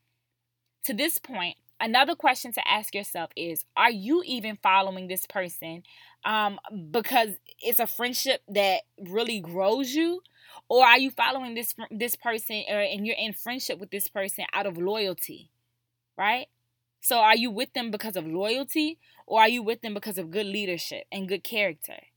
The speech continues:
'Cause listen, just because we been rocking, that don't mean we gotta keep rocking. <laughs>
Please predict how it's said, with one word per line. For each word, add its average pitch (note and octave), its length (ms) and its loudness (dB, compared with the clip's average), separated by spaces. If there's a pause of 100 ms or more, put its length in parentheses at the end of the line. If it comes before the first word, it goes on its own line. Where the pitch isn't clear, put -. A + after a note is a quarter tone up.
(460)
'Cause A3 180 -6
listen, A3+ 400 0
just B3 180 -4
because C4+ 280 0
we B3 140 -2
been G#3+ 420 -2
rocking, E4 580 -2 (460)
that D4 120 2
don't E4 160 2
mean D4+ 180 2
we D4+ 80 -2
gotta A#3+ 240 2
keep - 300 0
rocking. E3+ 560 -6 (180)
<laughs> - 300 -4